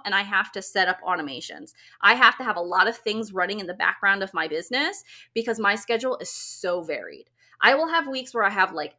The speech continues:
nothing going on, and then I will have weeks where I practically collapse on the couch at the end of the day at, like, eight o'clock, and I've been, I've been going nonstop since the morning. Okay. And then that might be business things.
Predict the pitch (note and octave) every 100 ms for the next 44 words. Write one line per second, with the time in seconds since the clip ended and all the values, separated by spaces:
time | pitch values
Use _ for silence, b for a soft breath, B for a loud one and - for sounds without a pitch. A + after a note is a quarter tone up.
0 | _ F#3 F#3+ F#3 A3+ C4 C4+ C4 B3+ A3+
1 | A#3 A#3+ F#3+ F#3 F#3+ G3 A#3 - A#3+ G3
2 | G3 G#3 - F3+ E3+ F#3 - G#3 - _
3 | A#3+ A3+ A3+ - F3 E3+ - - A#3 A#3
4 | F#3 F3+ - - - F3 E3+ F#3+ A#3+ F#3
5 | E3 D#3+ - - E3+ D#3 - E3+ G3 F#3+
6 | E3+ E3+ - _ b b b b - G3+
7 | G3 G3 F#3+ - - F#3+ E3+ F#3 F3 F3+
8 | F#3 F#3 E3+ E3 - E3 D3+ - - D#3
9 | - D#3 C#3 C#3+ C2+ G1+ - _ _ _
10 | _ - F3 E3+ D#3 E3+ - G3 G3 G3+
11 | G3+ F#3+ F#3+ G3 G#3+ A3+ A#3 A3+ A#3 G#3
12 | - F#3+ F#3+ G#3+ A3+ - B3+ B3+ C4+ D4